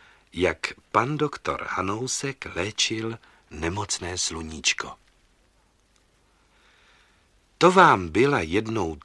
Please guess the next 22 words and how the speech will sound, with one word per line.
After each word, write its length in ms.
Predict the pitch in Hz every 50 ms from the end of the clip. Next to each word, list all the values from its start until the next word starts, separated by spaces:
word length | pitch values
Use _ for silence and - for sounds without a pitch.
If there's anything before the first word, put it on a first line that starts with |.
| _
tak 240 | - 135 139 - -
tuhá 480 | - _ - 131 127 123 139 123 104 82
zima, 520 | 76 76 90 120 131 113 82 71 - - _ _ _ _ _ _ _ _ _ _ _ _ -
že 140 | - 90 92
takovou 460 | - 147 143 - 165 131 110 90 85
nepamatovala 680 | 87 104 127 - 143 135 135 131 - 139 120 123 123 113
ani 280 | 110 120 123 117 104
stařenka 540 | 92 - - - 117 110 117 113 107 - 107
Holečková 760 | 92 87 87 78 73 - - - - 76 73 73 71 69 69 - - - - - -
a 100 | - 90
o 140 | 95 - 90
ní 180 | 90 87 87 85
bylo 220 | 85 87 85 82
známo, 420 | 78 78 87 90 90 92 87 85 82
že 140 | 80 82
pamatuje 520 | 80 - 78 78 80 76 - 78 76 76 76
všecko. 640 | - - - 147 143 - - - - - - - - _ _ _ _ _ _ _ _ _ _ _ _ _ _ _ _ _ _ _ _
Mrzlo, 720 | - 87 90 110 151 185 175 160 165 165 165 156 143 147
až 220 | 139 113 - -
ve 260 | 87 76 73 71 95 110
vzduchu 440 | 104 92 92 92 104 95 - -
lupalo. 480 | 92 90 82 - - 85 76 64 - -